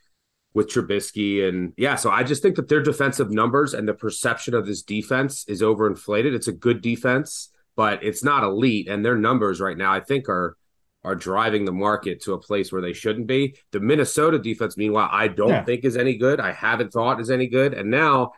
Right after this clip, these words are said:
Speaker 1: like, you know, I think, I think New England will be able to run on them. I also think that Mac Jones will have,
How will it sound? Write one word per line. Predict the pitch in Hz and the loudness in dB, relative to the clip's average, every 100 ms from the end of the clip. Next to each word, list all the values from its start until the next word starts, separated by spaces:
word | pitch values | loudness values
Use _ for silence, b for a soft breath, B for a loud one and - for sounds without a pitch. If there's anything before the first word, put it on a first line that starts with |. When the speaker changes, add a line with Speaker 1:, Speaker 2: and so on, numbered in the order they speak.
| b b | b b
Speaker 1:
like, | - 107 107 - _ _ _ - | 0 0 0 -6 _ _ _ 2
you | 143 | 2
know, | 131 - - | 2 -2 -4
I | |
think, | 113 143 113 131 | 0 0 2 2
I | 107 | 2
think | 113 110 | 2 4
New | 131 | 4
England | 147 | 6
will | 131 | 6
be | 123 | 6
able | 143 | 6
to | |
run | 123 110 | 6 4
on | 101 | 2
them. | 95 113 131 _ - | 0 -4 -6 _ -2
I | 101 | 0
also | 120 156 160 | 2 2 2
think | - 123 117 | 4 2 2
that | 113 107 | 2 0
Mac | 104 120 - | -2 -2 -2
Jones | 113 110 113 104 | 0 2 2 2
will | 104 | 0
have, | 101 101 104 | 2 0 0